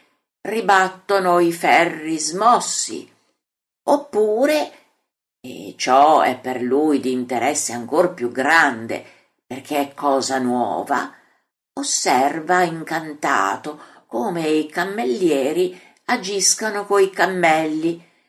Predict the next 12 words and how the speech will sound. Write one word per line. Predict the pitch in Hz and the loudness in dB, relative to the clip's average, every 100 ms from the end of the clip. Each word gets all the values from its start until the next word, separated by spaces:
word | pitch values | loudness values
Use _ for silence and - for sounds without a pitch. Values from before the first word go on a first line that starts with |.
| _ _ - | _ _ -6
preparando | 196 196 190 185 180 170 165 170 | -2 2 2 2 0 0 2 4
da | 170 156 165 | 6 6 6
oggi | 151 135 156 | 2 -4 -4
il | 156 151 | -2 -2
carico | - 160 156 143 151 151 156 - - _ | 0 2 4 4 0 -6 -8 -8 -14 _
per | - 147 | -4 -2
ogni | 156 156 151 | -2 -2 -2
singolo | - 170 170 160 143 151 147 | 0 0 -2 0 4 4 6
animale, | 147 143 143 143 135 135 131 131 - _ _ _ | 4 2 0 0 0 -2 -4 -8 -12 _ _ _
proporzionandolo | - 180 170 160 147 - - 180 156 120 147 151 165 160 | -2 0 0 -2 -2 -2 -2 0 2 2 0 -4 -4 -2
alla | 160 156 156 | -2 0 -2
bestia | 131 143 143 - - 160 156 | 0 0 0 -6 -6 -8 -8